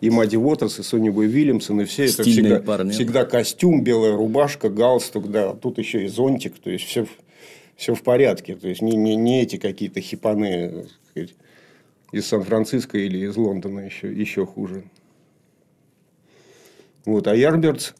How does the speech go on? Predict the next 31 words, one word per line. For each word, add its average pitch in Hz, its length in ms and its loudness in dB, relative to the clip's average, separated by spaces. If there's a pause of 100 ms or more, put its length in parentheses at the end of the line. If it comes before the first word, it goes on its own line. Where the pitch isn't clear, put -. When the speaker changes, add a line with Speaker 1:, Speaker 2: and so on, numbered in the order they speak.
(500)
Speaker 1:
с - 100 -6
Эриком 123 320 4
Клэптоном 107 720 2 (1080)
играли 120 600 2
очень 117 280 0
много, 131 340 4
были 107 200 2
очень 117 260 2
популярны, 113 840 0
ездили 104 340 -2
в 107 100 0
Америку, 107 640 0 (460)
несколько 104 480 -6
туров 98 320 -4
у 95 40 -10
них 98 160 -8
было 95 220 -6
американских. 104 680 -4 (1200)
Но 135 280 4
с, - 240 -4
э, 110 760 4
долгоиграющими, 113 960 2
так 117 160 -6
называемыми, 110 360 2
пластинками 117 540 2
не 117 80 4
очень 113 140 -2
хорошо 120 320 -2
складывалось, 107 520 0
потому 107 360 -2
что - 240 -4